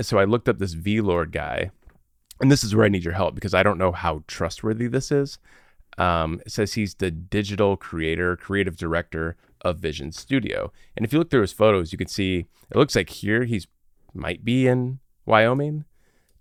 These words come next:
Um, you probably can look up people's locations on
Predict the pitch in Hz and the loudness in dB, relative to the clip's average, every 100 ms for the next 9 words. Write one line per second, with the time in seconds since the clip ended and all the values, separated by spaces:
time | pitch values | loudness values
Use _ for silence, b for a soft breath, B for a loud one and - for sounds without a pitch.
0 | - 95 90 90 87 104 120 107 85 92 | -2 2 2 0 -4 -4 0 0 0 -2
1 | 82 80 - - - - - 80 - 82 | -2 -4 -4 -4 -4 -8 -10 -10 -8 -10
2 | 85 85 | -12 -14